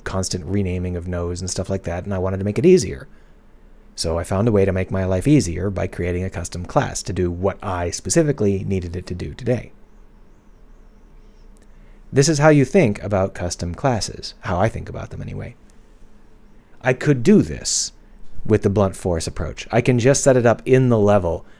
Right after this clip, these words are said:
and tell the level to do this stuff, you know, with whatever class happens to be there.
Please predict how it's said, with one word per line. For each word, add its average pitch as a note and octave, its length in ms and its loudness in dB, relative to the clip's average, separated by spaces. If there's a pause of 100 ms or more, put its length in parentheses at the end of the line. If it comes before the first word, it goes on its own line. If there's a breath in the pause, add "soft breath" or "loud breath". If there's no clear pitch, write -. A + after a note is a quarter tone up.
and F#2+ 140 -4
tell G#2+ 200 2
the G#2 100 0
level F#2+ 400 2
to - 160 -8
do G2 260 2
this F#2 200 -4
stuff, - 420 -6 (380)
you F#2 100 -6
know, E2 100 -6
with F#2 340 -2
whatever G2+ 300 4
class E2+ 380 -6
happens E2+ 340 -6
to - 80 -12
be F2 140 -6
there. - 240 -12